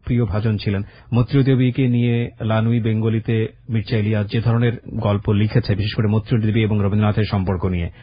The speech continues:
সেটা নিয়ে মৈত্রেয় দেবী একটা সুস্পষ্ট একটা জবাব দিতে গিয়ে মূলত বইটা লিখেছিলেন।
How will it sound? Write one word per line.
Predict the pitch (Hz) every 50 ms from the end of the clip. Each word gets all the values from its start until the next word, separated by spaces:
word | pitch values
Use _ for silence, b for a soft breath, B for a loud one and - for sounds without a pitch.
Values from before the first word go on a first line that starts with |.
| B B
সেটা | - - 127 113 123
নিয়ে | 123 123 120
মৈত্রেয় | 113 113 110 - 135 120
দেবী | 110 113 117
একটা | 110 107 - 113 104
সুস্পষ্ট | - - 143 120 - - - 120 110 - - 117
একটা | - -
জবাব | 107 98 107 104 107 117
দিতে | 117 107 113 107
গিয়ে | 113 123 127
মূলত | 120 110 107 98 -
বইটা | 101 92 98 95 101
লিখেছিলেন। | 92 92 85 95 87 - 92 90